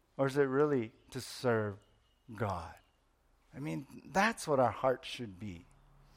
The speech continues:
I've seen too many people in all the years I've been in ministry. I was trying to think, how many, how old am I? How many <laughs> years has it been? And, and I think, uh, like,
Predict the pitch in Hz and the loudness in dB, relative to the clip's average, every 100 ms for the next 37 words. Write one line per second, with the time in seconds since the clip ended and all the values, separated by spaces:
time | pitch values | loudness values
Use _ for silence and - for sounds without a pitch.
0 | - - - - - 147 170 - 185 160 | -20 -20 -20 -20 4 10 10 10 2 2
1 | - 180 185 180 165 - 156 - 131 127 | 2 4 6 6 2 -2 -6 2 8 10
2 | 143 143 131 135 135 120 - - - 127 | 10 8 4 8 8 6 -4 -16 0 4
3 | 139 139 131 120 123 123 120 - 120 117 | 6 6 2 2 2 2 0 -4 -4 -4
4 | - - - - 120 123 - 151 135 123 | -8 -20 -20 -2 0 0 4 6 6 2
5 | 127 98 131 175 208 139 135 220 233 226 | -4 0 0 0 -4 4 4 4 0 -2
6 | 247 254 165 214 165 127 165 - - - | -4 -2 -2 -2 -4 0 -2 -2 -14 -14
7 | - - - 143 147 - 117 123 175 208 | -14 -14 0 4 4 2 -2 2 2 0
8 | 135 104 - - - - 110 113 113 151 | -4 -4 -10 -20 -16 -4 -2 -2 -2 -4
9 | 135 _ 135 120 113 - _ _ - 98 | -4 _ -2 -2 -2 -8 _ _ -6 -6